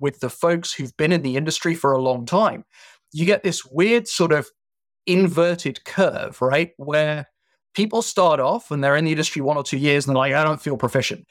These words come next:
And then you get folks in the middle who are, like, between, say, three and about seven or eight years who are like, "I got this." <laughs> And then, then you get the people like, you know, who've been in the industry for ten, twelve,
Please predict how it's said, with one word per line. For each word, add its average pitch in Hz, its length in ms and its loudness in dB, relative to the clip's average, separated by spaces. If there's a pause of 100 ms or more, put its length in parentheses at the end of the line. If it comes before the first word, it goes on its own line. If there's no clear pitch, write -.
(440)
And 190 160 2
then 269 140 2
you 240 100 -2
get 185 240 0
folks 208 300 0
in 170 80 2
the 147 80 0
middle 151 320 2
who 170 160 2
are, 156 60 2
like, 147 400 0
between, 147 500 -2
say, 131 440 2
three 175 800 2
and 127 100 2
about 123 480 0
seven 151 300 0
or 123 120 2
eight 156 220 0
years 120 280 0
who 156 120 2
are 156 40 2
like, 151 220 0 (500)
"I 190 160 4
got 170 300 0
this." 120 400 -2 (440)
<laughs> - 0 -
And 180 100 -4 (220)
then, 233 400 -8 (300)
then 190 120 4
you 262 60 0
get 254 160 2
the 196 60 -2
people 170 440 2 (640)
like, 165 320 4
you 180 120 4
know, 147 140 4
who've 175 240 -6
been 185 160 4
in 196 60 2
the 185 120 4
industry 160 400 0
for 139 180 2
ten, 175 420 0
twelve, 156 500 4